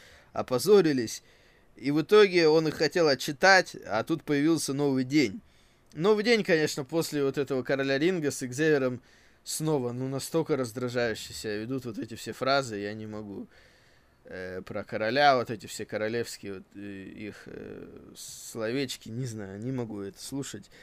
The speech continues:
Но в итоге они договорились про матч один на один, э, Джимми Усо против, э, Икзевера. Если Джимми проиграет, то тогда ему придется преклонить колено перед королем Икзевером.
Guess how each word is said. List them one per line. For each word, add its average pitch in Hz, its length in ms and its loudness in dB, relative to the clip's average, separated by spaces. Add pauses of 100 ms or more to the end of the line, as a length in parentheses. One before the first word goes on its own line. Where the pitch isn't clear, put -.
(280)
Но 147 120 2
в 170 80 6
итоге 190 260 6
они 175 160 4
договорились 147 600 4
про 143 180 2
матч 151 240 2
один 139 280 0
на 123 140 2
один, 120 420 2 (500)
э, 107 560 0
Джимми 143 380 2
Усо 165 400 0
против, 139 600 -2 (460)
э, 107 600 0
Икзевера. 123 600 4
Если 123 320 -2
Джимми 143 360 2
проиграет, 131 800 4
то 120 100 -6
тогда 120 280 0
ему 147 180 2
придется 127 420 -6
преклонить 127 540 -6
колено 123 480 0
перед 107 280 -14
королем 120 520 0
Икзевером. - 360 -16